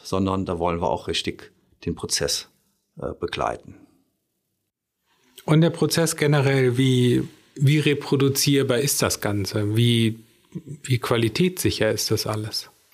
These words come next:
Speaker 1: Mhm. Ähm, das Schöne ist, wir nutzen eine seit Jahrzehnten etablierte Technologie, die es schon gibt, nämlich das Ultraschallschweißen. Äh, die wird in extrem vielen Anwendungsbereichen schon erfolgreich eingesetzt. Da gibt's, ähm,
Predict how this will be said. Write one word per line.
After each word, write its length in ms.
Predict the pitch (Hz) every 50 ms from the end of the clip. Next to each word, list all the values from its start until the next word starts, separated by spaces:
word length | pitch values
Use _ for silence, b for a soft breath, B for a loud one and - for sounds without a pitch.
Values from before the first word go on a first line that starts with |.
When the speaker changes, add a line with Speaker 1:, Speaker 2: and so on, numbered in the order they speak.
| _ _ -
Speaker 1:
Mhm. 460 | 113 104 92 110 135 151 147 B B B B B B B B B B B B B B -
Ähm, 460 | 123 117 113 113 110 110 107 - - -
das 120 | - 107
Schöne 260 | - - 147 175 185 156
ist, 220 | 165 - - -
wir 60 | 147
nutzen 360 | 143 143 151 147 - - 156
eine 260 | - 113 117 120 123 117
seit 400 | 113 113 113 - - - - -
Jahrzehnten 680 | 110 104 104 - - - 151 160 156 - - 110 98 B B B B B B B B _ -
etablierte 600 | - - - 101 - - 107 117 120 117 131 113
Technologie, 600 | - - 113 - - 110 98 98 95 98 107 110 -
die 80 | 107
es 100 | 101 -
schon 140 | - 101 90
gibt, 200 | 110 110 - -
nämlich 200 | 101 95 101 98
das 60 | 101
Ultraschallschweißen. 1080 | - 110 104 - - - - - - - - - - - - - - - - - - - B B B B B B B B B B B B B -
Äh, 260 | 120 107 107 104 92
die 160 | - 120 113
wird 240 | 107 123 123 123 -
in 500 | - - 123 117 113 107 92 - - -
extrem 640 | 117 - - - - - - - 127 127 127 131 120
vielen 300 | - - 120 110 107 98
Anwendungsbereichen 960 | 80 98 101 101 101 101 98 - - - 76 67 65 73 90 95 - - 95
schon 240 | - - 98 87 -
erfolgreich 560 | 80 - - 87 80 78 - - 71 - -
eingesetzt. 560 | - 95 95 92 95 90 90 87 - - -
Da 80 | 90 87
gibt's, 480 | - - - - - - - - - 87
ähm, 400 | - 95 90 87 85 87 101 98